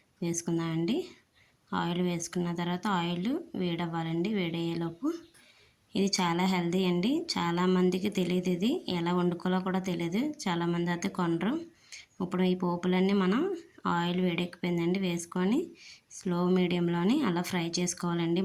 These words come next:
మాడకంట బాగా ఫ్రై అయిన తర్వాత మనం ఇందులోకి ఈ పొటాన్స్ అన్నది యాడ్ చేసుకుందామండి. పొటాన్స్ అన్నీ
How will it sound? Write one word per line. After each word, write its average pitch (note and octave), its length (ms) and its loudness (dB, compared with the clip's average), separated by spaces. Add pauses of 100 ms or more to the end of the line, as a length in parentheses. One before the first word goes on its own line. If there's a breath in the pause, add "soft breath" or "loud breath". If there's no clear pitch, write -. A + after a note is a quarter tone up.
మాడకంట E3 500 -2 (880 soft breath)
బాగా E3+ 260 0 (100)
ఫ్రై F3 180 -2 (120)
అయిన E3+ 160 0 (120)
తర్వాత E3 340 -4 (1300 loud breath)
మనం F3 260 0
ఇందులోకి F3 500 2 (280)
ఈ - 100 2
పొటాన్స్ F3+ 460 -2
అన్నది F3 300 0 (340)
యాడ్ F3 260 -2
చేసుకుందామండి. E3+ 840 0 (520 loud breath)
పొటాన్స్ F3+ 480 0
అన్నీ F#3+ 220 4